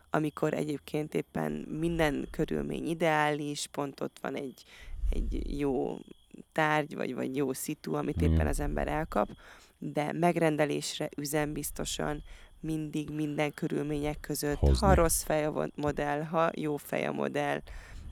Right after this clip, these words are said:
Speaker 1: hozni ugyanazt a magas színvonalat, tehát ugye ez, ez a, párszor ezt meg én hallgattam végig tőled, és ez egy tök jó gondolat, hogy ez választja el a profit a, a lelkes amatőrtől. Tehát, hogy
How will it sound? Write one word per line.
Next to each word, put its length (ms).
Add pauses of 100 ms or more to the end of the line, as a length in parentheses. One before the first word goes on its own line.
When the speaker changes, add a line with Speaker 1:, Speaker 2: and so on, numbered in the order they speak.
(120)
Speaker 1:
hozni 480
ugyanazt 440
a 40
magas 300
színvonalat, 640
tehát 180
ugye 180
ez, 120 (280)
ez 160
a, 260 (840)
párszor 320
ezt 140 (480)
meg 120
én 180
hallgattam 500
végig 320
tőled, 400
és 160
ez 140
egy 100
tök 200
jó 100
gondolat, 480
hogy 140 (360)
ez 160
választja 440
el 60
a 60
profit 540 (400)
a, 80 (380)
a 120
lelkes 640
amatőrtől. 720
Tehát, 160
hogy 240